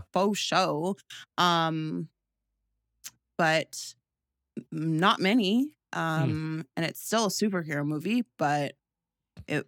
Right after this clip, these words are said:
Speaker 1: was a really good one. Not as good as The Amazing Spider-Man Two, but
Speaker 2: <laughs> That's
Speaker 1: it's
Speaker 2: your, <laughs> all your five out of five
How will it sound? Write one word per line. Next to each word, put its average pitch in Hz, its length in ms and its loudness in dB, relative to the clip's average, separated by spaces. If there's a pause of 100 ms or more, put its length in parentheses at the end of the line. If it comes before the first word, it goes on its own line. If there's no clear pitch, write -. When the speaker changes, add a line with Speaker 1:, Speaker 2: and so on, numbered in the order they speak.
(120)
Speaker 1:
was 151 220 0
a 143 80 0
really 185 260 2
good 185 180 0
one. 165 220 0
Not 190 160 4
as 180 140 -2
good 165 160 -4
as 170 120 -8
The 175 120 -6
Amazing 175 340 -4
Spider-Man 147 440 -6
Two, 202 360 0
but - 240 -2
Speaker 2:
<laughs> - 800 -2 (400)
That's 165 260 4
Speaker 1:
it's - 300 -8 (100)
Speaker 2:
your, 165 220 4 (380)
<laughs> - 380 -20
all 175 240 6
your 196 160 4
five 156 400 4
out 151 120 4
of 135 100 0
five 131 640 4